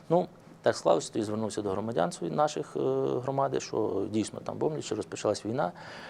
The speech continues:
От, але і Збройні сили було видно по Києву, і працювали, і авіація працювала. Тобто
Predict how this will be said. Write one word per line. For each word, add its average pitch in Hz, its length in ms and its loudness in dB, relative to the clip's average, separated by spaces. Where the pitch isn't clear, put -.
От, 120 260 6
але 117 480 8
і 113 40 0
Збройні 117 300 6
сили 185 240 6
було 165 220 4
видно 151 300 4
по 139 180 2
Києву, 135 420 4
і 117 120 0
працювали, 143 540 4
і 104 40 4
авіація 135 300 2
працювала. 117 500 0
Тобто 117 320 4